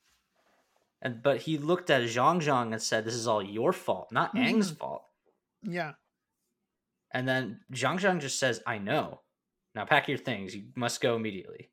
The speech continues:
Speaker 2: Mm-hmm.
Speaker 1: He didn't wanna do this in the first place.
Speaker 2: We see that Katara goes to the wa-, to the river, uh, to the creek, and then she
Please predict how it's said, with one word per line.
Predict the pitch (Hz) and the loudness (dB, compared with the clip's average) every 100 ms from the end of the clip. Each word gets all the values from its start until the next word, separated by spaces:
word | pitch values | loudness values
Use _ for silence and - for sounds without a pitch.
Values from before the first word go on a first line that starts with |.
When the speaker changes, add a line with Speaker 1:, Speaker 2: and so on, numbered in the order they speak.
| _ 202 | _ -2
Speaker 2:
Mm-hmm. | 214 196 | -2 0
Speaker 1:
He | 165 | 0
didn't | 156 156 | 2 2
wanna | 156 | 0
do | 147 | 0
this | 143 165 | -2 -2
in | |
the | 135 | -2
first | 110 - | -4 -4
place. | - 78 - _ _ _ _ - | -4 -4 -8 _ _ _ _ -10
Speaker 2:
We | 190 | -8
see | 214 | -4
that | 214 220 | -2 -2
Katara | 220 - 214 196 202 | -4 -2 0 2 0
goes | 208 196 | -4 -6
to | - 226 | -6 -6
the | 196 | -4
wa-, | 180 180 165 | -2 -2 -4
to | - 185 | -6 -4
the | 180 | -2
river, | 185 180 165 160 _ _ - 175 | -2 -2 -4 -6 _ _ -12 -10
uh, | |
to | 160 | -8
the | 180 175 | -8 -6
creek, | - 185 190 | -4 -4 -4
and | 185 180 | -6 -6
then | 180 | -8
she | 160 - 214 202 196 208 | -8 -8 -8 -6 -8 -10